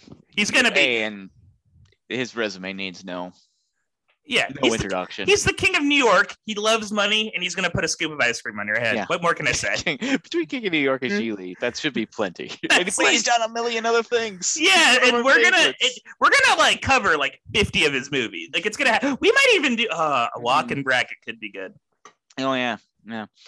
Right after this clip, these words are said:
Speaker 1: Man.
Speaker 2: So I think we gotta, um, one more person here. We gotta get Teresa Randall into the
Speaker 1: Yeah.
Speaker 2: Hall of Fame as well.
Speaker 1: Get her in.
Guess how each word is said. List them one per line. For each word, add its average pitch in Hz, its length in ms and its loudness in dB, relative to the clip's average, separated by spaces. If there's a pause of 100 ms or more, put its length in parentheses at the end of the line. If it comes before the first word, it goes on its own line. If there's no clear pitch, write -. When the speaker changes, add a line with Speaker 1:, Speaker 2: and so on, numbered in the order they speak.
Speaker 1:
Man. 123 380 -2 (120)
Speaker 2:
So - 160 -6
I - 40 -4
think 160 160 -6
we 151 80 -2
gotta, 143 320 0
um, 123 300 -4 (220)
one 123 160 -8
more 123 120 -4
person 117 360 -8
here. 110 240 -12
We 107 120 -10
gotta 113 300 -2
get 110 180 -8
Teresa 104 340 -10
Randall 98 400 -14 (880)
into 139 140 0
the 170 40 6
Speaker 1:
Yeah. 180 580 6
Speaker 2:
Hall 160 60 6
of - 80 0
Fame 101 300 -4
as 98 180 -10
well. 98 360 -2
Speaker 1:
Get 127 100 2
her 135 100 4
in. 127 340 2